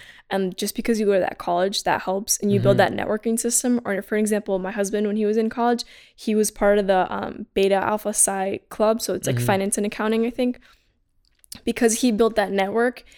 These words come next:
Speaker 1: he was able to get an internship. So he was able to get a job.
Speaker 2: Mm-hmm.
Speaker 1: For myself, I didn't build a network here. Um, so I had to start with entry-level positions, which you meet people, you network a little bit, move around, gain experience, and now I've gone to somewhere closer to where I wanna be.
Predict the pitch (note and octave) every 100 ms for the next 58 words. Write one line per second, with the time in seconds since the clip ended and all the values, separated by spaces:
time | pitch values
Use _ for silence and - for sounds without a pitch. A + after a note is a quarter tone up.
0 | _ - G#3+ G#3+ G3+ G#3+ A3+ G#3+ G3+ -
1 | G#3+ A#3 A#3 B3+ A#3 - A3 G#3 G3+ F#3+
2 | F#3 F3+ - - - - C#3+ A#2 A#2+ A2
3 | - - - G#3 G3+ G3 A3+ A#3 A#3 -
4 | - G3+ G3+ G#3+ A3+ A#3 A#3 B3 B3 C#4
5 | C#4+ D#4 - - _ _ - F#3 F3+ F3+
6 | - A3 A3 G#3+ G#3 - F#3+ G3+ - G3
7 | - G3 G#3 G#3+ A#3+ A#3+ A#3+ C4+ C#4 -
8 | - - G3+ G3 - - - - _ _
9 | F#4 G#3+ A3 G#3+ - A3 G#3+ G#3 G#3 G#3
10 | F3 G3 G3+ G#3 G#3 F#3+ G#3 G#3 G3 -
11 | - G#3+ G#3 G3 G3 G3 G3 - G3+ G#3
12 | - - G3 F#3+ F#3 F3+ F3 - F#3+ F#3
13 | F#3 - - G3+ - A3 F#3 E3+ F3 F3+
14 | F3+ F#3 F#3+